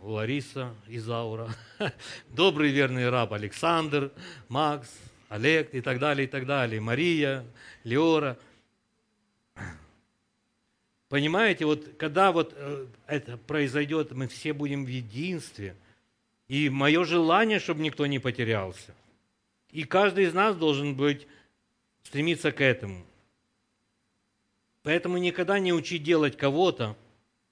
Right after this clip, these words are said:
если сам не научился это делать, как это делали книжники и фарисеи.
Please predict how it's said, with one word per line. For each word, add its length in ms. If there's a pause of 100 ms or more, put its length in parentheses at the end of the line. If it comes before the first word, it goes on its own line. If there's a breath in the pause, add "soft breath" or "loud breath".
(460)
если 280
сам 300
не 100
научился 540
это 200
делать, 480 (1800)
как 180
это 220
делали 400
книжники 520
и 60
фарисеи. 720